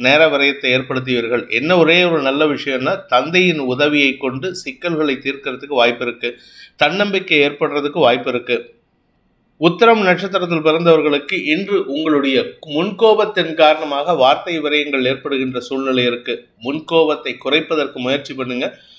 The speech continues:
கோபத்தினால வார்த்தை விரயங்களை, வார்த்தைகளை வெளியிட்டு எதிரிகளை உருவாக்கி கொள்வதற்கு சூழ்நிலை இருக்கு.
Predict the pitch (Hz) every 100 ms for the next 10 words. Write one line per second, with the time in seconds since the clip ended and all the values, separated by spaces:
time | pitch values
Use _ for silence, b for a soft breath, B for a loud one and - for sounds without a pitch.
0 | b - 156 190 185 170 160 165 165 135
1 | 147 165 147 143 143 143 123 113 131 -
2 | 165 156 131 120 143 143 135 180 - 120
3 | 139 170 170 147 131 135 151 147 131 131
4 | 127 127 - 151 151 151 151 131 123 120
5 | 143